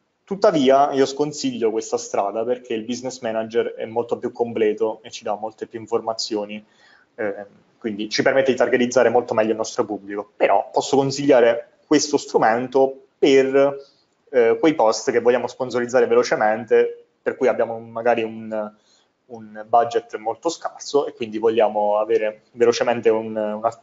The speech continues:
un, um, un post da promuovere. Quindi posso consigliarvi questo tipo di strumento solo in quel caso.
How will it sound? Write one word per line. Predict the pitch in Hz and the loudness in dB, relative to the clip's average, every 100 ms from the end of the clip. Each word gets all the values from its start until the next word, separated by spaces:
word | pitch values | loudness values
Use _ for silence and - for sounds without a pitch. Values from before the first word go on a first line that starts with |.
| _ | _
un, | 117 110 | -20 -10
um, | 110 107 104 104 104 _ _ 127 | -8 -6 -8 -12 -20 _ _ -8
un | |
post | 123 101 - | -2 -2 0
da | 101 | -2
promuovere. | 110 110 95 - - _ _ _ _ _ _ _ _ | 0 0 0 0 -6 _ _ _ _ _ _ _ _
Quindi | - 117 | -2 0
posso | 120 127 - 117 - - | 2 0 2 -2 -2 -6
consigliarvi | 131 127 139 120 117 | -4 2 4 4 4
questo | 127 127 | 0 -2
tipo | 123 120 117 | -4 0 0
di | 110 107 110 | 0 -2 -6
strumento | - 131 101 101 | -4 -6 -6 -12
solo | - 110 | -8 -8
in | 104 | -6
quel | 107 - | -10 -10
caso. | - - | -18 -18